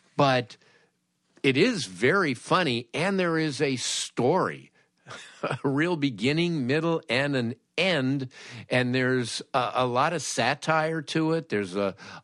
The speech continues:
a lot of political jokes, and in a way, it's almost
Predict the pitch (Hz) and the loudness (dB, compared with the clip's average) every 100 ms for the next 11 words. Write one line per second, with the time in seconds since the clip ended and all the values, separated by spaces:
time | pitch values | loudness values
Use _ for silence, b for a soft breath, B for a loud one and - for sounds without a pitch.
0 | - 104 98 104 123 120 117 107 90 - | -2 0 2 2 2 2 0 -2 -8 -16
1 | - 90 107 160 151 156 147 113 135 151 | -8 -2 2 2 0 -2 -2 -2 0 2
2 | 147 139 - - - B B B B _ | 0 -2 -6 -8 -8 B B B B _
3 | - 123 131 131 123 110 - 147 143 175 | 0 2 2 2 0 0 0 2 2 2
4 | 220 170 - - 156 220 185 165 - | 2 0 -2 0 2 2 2 2 -2